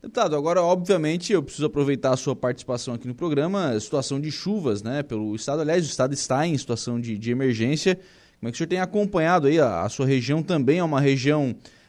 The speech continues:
é, atingida, deputado, com prejuízos, enfim. Como é que tem acompanhado esses últimos dias?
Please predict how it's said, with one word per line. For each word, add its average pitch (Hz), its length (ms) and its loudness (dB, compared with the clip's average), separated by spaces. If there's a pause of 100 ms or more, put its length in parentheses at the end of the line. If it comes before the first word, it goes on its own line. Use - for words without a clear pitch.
é, 110 160 0
atingida, 156 720 2
deputado, 120 520 -2
com 117 500 -10
prejuízos, 147 560 0
enfim. 160 920 -4
Como 131 100 -8
é 151 40 -6
que 170 60 -14
tem 208 80 -2
acompanhado 190 720 2
esses 143 180 -2
últimos 151 300 -6
dias? 123 360 -6